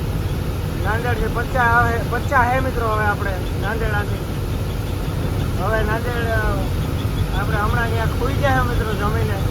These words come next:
તો હાલો, મળીએ હવે આપણે આવતીકાલે સવારે. ત્યાં લગન બધાને જય શ્રી રામ, મિત્રો. ગુડ મોર્નિંગ, જય ગુરુકુળ, જય મુરલીધર. મારી YouTube ફેમિલી કેમ છો?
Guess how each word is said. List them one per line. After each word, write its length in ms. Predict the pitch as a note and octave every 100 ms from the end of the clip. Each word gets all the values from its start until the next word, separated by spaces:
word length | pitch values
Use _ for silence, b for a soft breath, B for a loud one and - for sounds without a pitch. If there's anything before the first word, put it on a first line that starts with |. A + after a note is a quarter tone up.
| - - - - - - - - - - -
તો 60 | G3
હાલો, 320 | G3 C4 C4
મળીએ 360 | A#3+ C#4+ D4
હવે 160 | C#4+ C4+
આપણે 300 | A#3+ B3+ C4
આવતીકાલે 540 | A#3+ B3 - - B3
સવારે. 580 | C4 - - A#3+ B3+ A#3 - - - - - - - - - - - -
ત્યાં 160 | A#3 B3+
લગન 260 | B3+ A#3+ A3+
બધાને 400 | G#3+ A3 G#3+ F#3+
જય 260 | A#3+ D4+
શ્રી 320 | D4+ - B3+
રામ, 240 | B3 A#3+ A3+
મિત્રો. 340 | G#3 G#3 F#3+ F#3+ - - - - - - - -
ગુડ 200 | - -
મોર્નિંગ, 380 | - C#5 C#5 -
જય 140 | A#4
ગુરુકુળ, 380 | A#4 - C5+ C5+
જય 240 | C5+ - -
મુરલીધર. 420 | - - - C5
મારી 220 | - F#3
YouTube 220 | - -
ફેમિલી 380 | - - - -
કેમ 180 | - -
છો? 140 | C4+